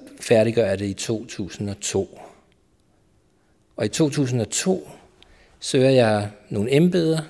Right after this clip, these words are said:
og de bliver glade for mig på Bornholm i et lille sogn derovre, der hedder Olsker Sogn. En rundkirke og en, en nyere kirke fra nitten fyrre, hvor jeg var i syv år.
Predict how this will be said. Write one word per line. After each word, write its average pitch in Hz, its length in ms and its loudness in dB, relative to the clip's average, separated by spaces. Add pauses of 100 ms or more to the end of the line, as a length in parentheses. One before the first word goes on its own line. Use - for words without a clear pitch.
(280)
og 110 420 0 (420)
de 123 320 -2
bliver 101 300 -4
glade 117 340 -2
for 127 180 0
mig 143 180 -2 (400)
på 110 300 -2
Bornholm 147 480 0
i 135 140 -2
et 117 120 -8
lille 123 340 -2 (460)
sogn 120 380 4
derovre, 117 300 2
der 120 80 -2
hedder 104 280 -2
Olsker 143 340 -2
Sogn. 120 440 -4 (100)
En - 140 -8
rundkirke 139 720 -2
og 104 160 -2
en, 101 280 -4 (520)
en 107 200 -4
nyere 120 280 2
kirke 117 360 -2
fra 117 140 -8
nitten 107 420 -2
fyrre, 151 400 0 (760)
hvor 127 140 2
jeg 113 100 2
var 98 120 2
i 101 40 -2
syv - 440 -6
år. - 240 -10